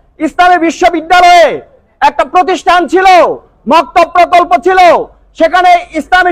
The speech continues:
শিক্ষাকে ধ্বংস করবার জন্য বিভিন্ন উপায় অবলম্বন করে প্রক্টর মাহবুব সেই মক্তবকে বন্ধ করে দিয়েছিল। আমরা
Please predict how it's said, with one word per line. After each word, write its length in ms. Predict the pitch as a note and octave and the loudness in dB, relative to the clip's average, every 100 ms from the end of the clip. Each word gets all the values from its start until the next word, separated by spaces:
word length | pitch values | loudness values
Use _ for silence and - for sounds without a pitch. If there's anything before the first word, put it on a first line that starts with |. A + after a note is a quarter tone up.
| - | -4
শিক্ষাকে 340 | F#4 F4+ D#4+ E4+ | -4 -4 -2 0
ধ্বংস 200 | F4 D#4+ D#4+ | 0 -2 0
করবার 280 | F4+ F#4 D4 F4+ | 0 2 0 -2
জন্য 200 | F4+ F4+ E4 G#3 - _ - | -2 2 2 0 -6 _ -8
বিভিন্ন 300 | E4+ F#4 F4+ F4+ F4 | -4 -4 -2 0 0
উপায় 240 | F4+ F4+ F4 | 2 2 2
অবলম্বন 440 | F4+ E4+ F4 F4 D#4 F4+ | 2 0 2 0 0 2
করে 200 | F4+ E4+ G#3 - _ - | 4 2 0 -6 _ -2
প্রক্টর 340 | E4 C4+ F4+ F4 | -2 0 0 2
মাহবুব 360 | E4+ E4+ F4 B3+ | 0 0 -2 -2
সেই 160 | E4 E4 D#4+ | -2 -2 -2
মক্তবকে 440 | D#4+ - E4 E4 D#4 | -4 -2 -4 -2 -2
বন্ধ 160 | D#4+ D#4+ D4 | 0 0 0
করে 120 | D4 D4+ | 0 0
দিয়েছিল। 320 | D4 C#4 C#4 C4+ G3 - - - - - - B3 - - - - - B3+ | -2 -2 -2 -2 -2 -4 -2 0 2 2 2 2 2 2 0 -2 -2 -2
আমরা 200 | D#4 | 0